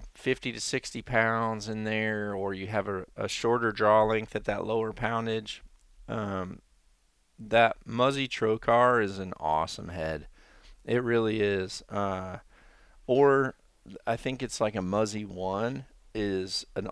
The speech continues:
awesome head too. It's more of a cut on impact, uh, head, and that's what Sharon and Harry use. If you're using lower poundage, or if you have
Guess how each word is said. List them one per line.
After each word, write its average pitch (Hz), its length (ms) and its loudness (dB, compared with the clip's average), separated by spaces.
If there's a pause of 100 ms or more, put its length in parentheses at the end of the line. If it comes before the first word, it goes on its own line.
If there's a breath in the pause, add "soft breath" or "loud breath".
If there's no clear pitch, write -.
awesome 95 380 0
head 101 240 -4
too. 113 380 -6
It's - 180 -12
more 107 260 -4
of 101 100 -8
a 92 120 -2
cut 104 260 2
on 101 140 0
impact, 120 640 -2 (120)
uh, 113 340 -4 (160)
head, 139 440 4 (680 soft breath)
and 110 560 -2 (400)
that's 113 440 6
what 117 280 0 (140)
Sharon 113 400 0
and 98 120 -4
Harry 104 340 -2
use. 120 500 -8 (100)
If - 200 -10
you're 110 100 -6
using 107 480 -6
lower 107 260 0
poundage, 113 480 -4
or 98 100 -4
if 98 120 -8
you - 80 -10
have 104 460 -4